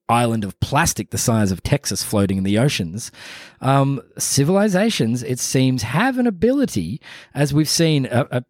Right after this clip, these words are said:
horrible, well, maybe a pertinent example would be the Roman Empire crumbled. So civilizations have the ability to destroy themselves, and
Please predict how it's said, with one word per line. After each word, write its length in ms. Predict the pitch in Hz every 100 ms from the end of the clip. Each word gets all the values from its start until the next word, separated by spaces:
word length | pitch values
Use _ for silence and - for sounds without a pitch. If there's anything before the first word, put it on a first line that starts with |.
| _ _ -
horrible, 500 | 123 175 120 92 104
well, 200 | 120 117
maybe 300 | 107 135 98
a 40 |
pertinent 400 | - 101 113 98
example 460 | 98 98 120 135 110
would 180 | 110 95
be 400 | 123 127 123 113 -
the 340 | 131 131 131 _
Roman 500 | 113 113 139 156 147
Empire 480 | 156 185 160 101 - - - - -
crumbled. 600 | - 95 80 67 65 - - - -
So 180 | 147
civilizations 880 | 143 - 240 254 214 139 131 - 110
have 200 | 127 117
the 120 | 117 120
ability 580 | 107 95 90 101 123 _ _ -
to 360 | 107 101 98 - -
destroy 340 | 131 - 139
themselves, 640 | 113 98 - - 92 - - - - - -
and 420 | 113 117 113